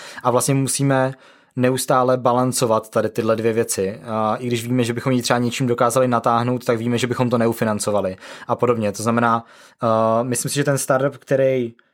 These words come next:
je financovaný z peněz, z peněz investorů, tak může bojovat s něčím opačným a to je takový jako zabřednutí do toho, že neustále ro-, jako zvětšujou tu lifetime value toho zákazníka,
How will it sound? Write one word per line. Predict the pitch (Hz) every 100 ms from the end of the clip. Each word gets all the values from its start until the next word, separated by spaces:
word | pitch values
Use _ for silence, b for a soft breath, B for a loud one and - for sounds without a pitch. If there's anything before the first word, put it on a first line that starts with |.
| _ _ _ 139
je | 131
financovaný | 135 131 - 131 135 131
z | 120
peněz, | 139 131 127 147
z | 135
peněz | - 123 120
investorů, | 127 131 - 117 113 131
tak | 127
může | 123 123 127
bojovat | 135 127 131 127
s | 131
něčím | 123 147
opačným | 127 131 120 123 123
a | 120
to |
je | 120
takový | 120 127
jako | 131
zabřednutí | 120 117 127 131 139
do | 127
toho, | 127 123
že | 127 127
neustále | 120 - 131 131
ro-, | 143 147
jako | 139 127
zvětšujou | 117 123 127 135 127
tu | 120 131
lifetime | 117 143 131
value | 123 123
toho | 123 131
zákazníka, | 123 120 123 123 113 113